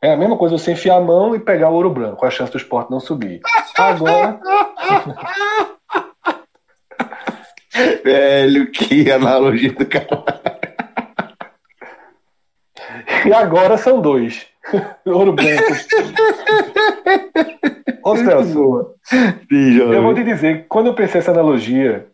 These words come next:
Speaker 1: o que era, mas eu achei pesado e não quis dizer. Era o seguinte,
Speaker 2: Ah,
Speaker 1: eu tinha pensado
Speaker 2: ah,
Speaker 1: assim,
Speaker 2: agora tu vai dizer do
Speaker 1: imagine,
Speaker 2: mesmo jeito.
Speaker 1: vou, vou dizer agora. Imagine cem sonhos de valsas,
Speaker 2: É.
Speaker 1: certo? Aquela, é, embalagenzinha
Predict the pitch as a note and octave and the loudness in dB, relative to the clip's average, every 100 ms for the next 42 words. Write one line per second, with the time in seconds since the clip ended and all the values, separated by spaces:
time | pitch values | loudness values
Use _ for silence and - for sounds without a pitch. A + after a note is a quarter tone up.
0 | _ _ _ - C#3+ - D#3 B2+ C#3+ E3 | _ _ _ -6 -4 0 2 4 2 2
1 | D#3+ E3+ E3 G3 C3 C3 D3+ D3+ F#3+ E3 | 2 0 0 0 2 2 0 -2 -4 -6
2 | A#2+ G2+ G2 _ _ _ - C#3+ E3 B3 | -6 -8 -10 _ _ _ -8 -4 -4 -4
3 | D#3 C3 B2+ G#2+ D#3 - B2+ C3+ C#3 D3 | -2 2 2 2 2 0 2 2 2 2
4 | - C#3+ A#3+ C4 D#3+ D3 D3 C3+ A#2+ A2+ | 2 2 2 2 0 0 2 2 2 0
5 | - - D3 A#2+ D#3 E3 D3 C3 A#2 A2+ | -4 -4 -2 0 -2 0 2 2 -2 -2
6 | F3 G#3 E3 G3 G3 - - A#3 C4+ - | 2 2 0 -2 -4 -8 -2 0 0 0
7 | A#3 G#3 C3+ A#2 A#2 E3 G3 - _ _ | -2 0 0 0 0 -4 -6 -8 _ _
8 | _ _ - - - - F#3+ _ _ _ | _ _ -2 0 0 -2 -12 _ _ _
9 | _ - C3+ C3 D#3+ D#3 C3+ A#2 - _ | _ -4 -4 0 0 2 2 -2 -10 _
10 | _ _ _ _ _ _ _ _ _ _ | _ _ _ _ _ _ _ _ _ _
11 | C3 C3 A#2 A#2+ D3 D3+ D3 D#3 B2+ C#3 | 2 2 2 0 2 2 2 0 -8 -6
12 | C3 A#2+ G#2 | -6 -6 -8